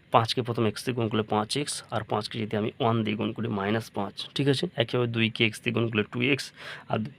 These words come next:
পাঁচে কত হচ্ছে? দশ। হয়েছে? এবার আগের মতোই আমি কী করব, এক্সগুলোকে এক দিয়ে করব আর সংখ্যাগুলোকে আর এক দিয়ে করব। তাহলে এদিকে দেখো ফাইভ এক্স আর এদিকে প্লাস টু এক্স ছিল, এটা মাইনাস করে এদিকে গেলে মাইনা-,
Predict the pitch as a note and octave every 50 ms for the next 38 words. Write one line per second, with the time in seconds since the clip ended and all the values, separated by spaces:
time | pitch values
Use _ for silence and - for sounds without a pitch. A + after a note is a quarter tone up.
0 | - - A#2 A2 - A2+ A2+ B2 C3 B2 A2+ - B2+ A2+ G#2 G2+ G2 F#2 - -
1 | - - - - _ - - - - - - - - - - - - C3+ C3+ -
2 | F#3 F#3 F#3+ - - _ _ _ _ D3+ A#2+ A#2+ - - A#2+ A#2+ B2+ C#3+ C#3+ C3
3 | B2 - B2+ G#2+ G#2 G#2+ - - A2 G#2+ A2 A2+ C3 E3 F3+ - - - - -
4 | - - - - C3 B2+ A#2 - - - - C3 A2+ A2 - A2+ G#2+ G#2+ G#2+ A2
5 | A2 G#2+ A#2+ A#2 A#2 C3 D#3+ F3+ - - - _ A2+ G2+ G2+ - - A2 A2 G2+
6 | G2+ G2+ G#2+ G#2 G#2 A2 - E3 G3 G3+ - - - - - - A#2+ A2 G#2+ G2+
7 | F#2+ F#2 F#2 F#2 F2+ F#2+ F#2+ F#2+ A2 A#2 - - - - - - A#2 A2+ A2 A2+
8 | A#2 A#2 A2+ A#2 A#2 A2 - - - A2+ G#2+ G#2 G#2 C3 D#3 F3 - - - -
9 | - A2 G#2+ - - B2+ A#2+ A2 - A#2+ A#2 G#2+ A#2 A2 - - G#2+ A2 G#2+ -
10 | - - A2+ G#2 G#2+ - - - - C3 E3 F3+ D#3+ - A#2 G#2+ G2+ G2+ G#2+ A2
11 | G#2+ - - A2 G2+ G2+ F#2+ G#2+ G#2 B2 C3+ C3+ B2 G#2 G2 G#2+ A2+ A#2 B2 A#2+
12 | - A2 B2